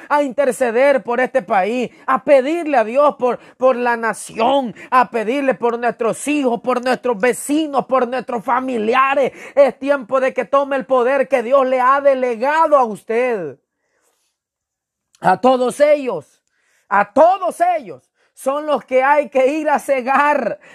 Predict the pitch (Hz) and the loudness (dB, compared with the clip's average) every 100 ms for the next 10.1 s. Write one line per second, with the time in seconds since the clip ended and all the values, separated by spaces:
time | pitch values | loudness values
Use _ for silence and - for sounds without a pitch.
0 | - 269 311 311 277 277 320 330 302 294 | -8 -2 -2 -4 -4 -4 -2 -2 -2 0
1 | 254 262 302 294 285 277 262 - 277 285 | 0 2 4 2 2 -2 -4 -4 2 6
2 | 302 269 302 240 226 196 170 - - 294 | 4 2 -4 -2 -2 -2 -4 -8 -4 -4
3 | 294 269 285 294 302 294 277 262 240 302 | -4 -8 -2 2 2 2 0 -2 0 2
4 | 294 277 262 254 240 196 262 302 302 285 | 2 2 -2 -2 -2 -2 -2 -2 -4 -6
5 | - 285 247 294 311 269 254 294 302 285 | 0 0 2 -2 -2 0 0 0 0 -2
6 | 269 240 190 262 320 285 294 226 - - | -2 -4 -4 -2 -2 -2 -4 -4 -6 -20
7 | - 277 269 254 269 311 285 240 240 233 | -2 0 2 0 -2 0 0 0 -2 2
8 | 302 302 277 - 247 262 277 233 240 - | 2 2 0 -2 -2 2 2 0 -4 -4
9 | 339 - 311 285 226 240 214 196 - 349 | -4 -4 -2 -2 0 -2 -2 -4 -4 -2
10 | 381 | -4